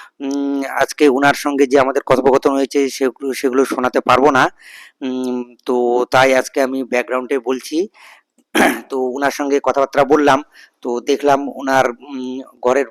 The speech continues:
ঘরের পরিস্থিতি, উম, তেমন ঘরটাও ভালো নেই। উম, পলিথিন দিয়ে মানে পলিথিনের চাল আছে। তো ওনার সঙ্গে কথা বললাম, ওনাকে, উম, উনি বলছে যে আমি ভালো, উম, মানে কথা শুনতেও পাচ্ছি না,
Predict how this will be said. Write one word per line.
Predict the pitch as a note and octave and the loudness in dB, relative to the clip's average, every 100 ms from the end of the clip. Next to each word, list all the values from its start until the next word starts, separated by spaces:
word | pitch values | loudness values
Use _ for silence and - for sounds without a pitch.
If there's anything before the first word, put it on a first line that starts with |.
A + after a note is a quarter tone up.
| _ | _
ঘরের | A#2 B2+ A#2+ | -4 -4 -4
পরিস্থিতি, | C3+ C3+ - C3+ C#3+ C3 _ - - _ | -8 -10 -10 -12 -10 -12 _ -20 -20 _
উম, | C3+ B2+ | -10 -10
তেমন | B2 C3 C3+ | -4 -2 -2
ঘরটাও | A#2+ C3 - C#3 C3 | 0 -2 2 2 4
ভালো | G#2+ B2+ C3 | 2 2 2
নেই। | C3 C3+ _ _ - | 2 -2 _ _ -14
উম, | C3+ B2+ B2+ - | -8 -4 -4 0
পলিথিন | B2+ C3 C3+ C3 C3 | 0 -2 -6 -8 -6
দিয়ে | B2 B2+ B2+ A#2+ C3 C3+ | -2 0 -2 -4 _ -14
মানে | B2 A#2+ A#2+ | -10 -8 -4
পলিথিনের | C3+ B2+ C3+ C3 | -2 -2 -4 -6
চাল | - B2 | 0 0
আছে। | B2+ - C3+ C#3 _ _ _ _ _ | 0 -2 -6 -6 _ _ _ _ _
তো | - A2+ A2 A2+ | -10 -8 -6 -8
ওনার | B2 A#2+ | -6 -8
সঙ্গে | C3 B2 | -8 -6
কথা | B2+ C#3 | -4 -4
বললাম, | A#2+ B2+ B2+ B2 A#2+ | -2 0 0 -2 -8
ওনাকে, | B2 A#2+ B2+ A#2 | -14 -8 -8 -8
উম, | B2 B2+ B2 B2+ | -14 -12 -10 -12
উনি | C3+ | -12
বলছে | A#2+ C3 - B2+ | -6 -4 -4 -4
যে | |
আমি | B2+ B2 | -4 -6
ভালো, | G#2 B2 B2 - | -4 -2 -2 -6
উম, | C3 B2 A#2+ A#2+ A#2+ | _ -18 -14 -12 -12
মানে | A#2+ A#2+ - _ | -12 -12 -14 _
কথা | A#2 C3 | -8 -8
শুনতেও | B2 C3 A#2+ C3+ | -10 -10 -2 0
পাচ্ছি | C3+ - C3 | 0 -2 -6
না, | C3+ | -4